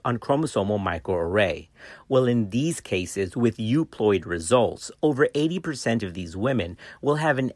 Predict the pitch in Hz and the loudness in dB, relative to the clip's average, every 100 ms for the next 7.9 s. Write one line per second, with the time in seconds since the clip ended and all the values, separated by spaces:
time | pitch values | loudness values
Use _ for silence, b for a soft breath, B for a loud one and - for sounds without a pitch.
0 | - 151 190 151 143 120 110 92 - - | -2 0 0 0 0 0 0 -2 -6 0
1 | 170 196 127 98 104 - 156 147 135 - | 2 2 2 -2 -2 0 0 0 -2 -4
2 | 180 185 - - 196 175 123 104 98 101 | -2 -2 -4 -2 -2 -2 -6 -2 -2 -2
3 | - 90 87 90 90 107 107 - - 98 | -4 -6 -6 -6 -4 -2 -2 -6 -12 -16
4 | B B B 113 131 151 104 90 90 127 | B B B 2 2 2 0 -2 -2 -2
5 | 117 120 123 107 98 104 104 107 - 131 | 0 0 0 0 -2 -2 -2 -4 0 0
6 | 131 127 98 95 - 87 - - B B | 2 -2 -6 -8 -6 -6 -6 -20 B B
7 | 117 107 120 151 117 110 95 110 104 | 0 2 2 2 2 0 0 -6 -6